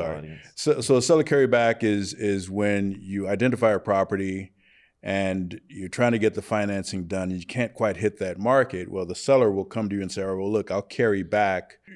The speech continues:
Speaker 1: round numbers, a million dollars, and then I'll hold that carry back for three years at X percent interest rate. So in, in essence, is a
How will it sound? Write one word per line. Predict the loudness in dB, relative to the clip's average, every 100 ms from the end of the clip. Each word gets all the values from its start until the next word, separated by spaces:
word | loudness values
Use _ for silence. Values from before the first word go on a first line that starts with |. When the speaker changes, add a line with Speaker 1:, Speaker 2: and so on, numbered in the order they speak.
| -6
Speaker 1:
round | -2 0
numbers, | 0 -4 -6 -6
a |
million | -2 2 2 2
dollars, | -2 -2 -2 -6 -12 -18 -20 _ _ _ -10
and | -8 -2
then | 0 0 -4 -10 -2
I'll | -2
hold | 2 2 2
that | 0 -4
carry | 0 0 2
back | 0 -2 -4
for | -10
three | -8 -6 -4
years | -4 -6 -4
at | -4
X | -6 -8
percent | -10 -12 -10 -10 -10 -12
interest | -14 -14 -14 -12
rate. | -8
So | -2
in, | 0 0 0
in | -4 -2 0
essence, | 0 0 -6 -8 -14 _ -20 _ _
is | -4 -2 0
a | 0 -2 -6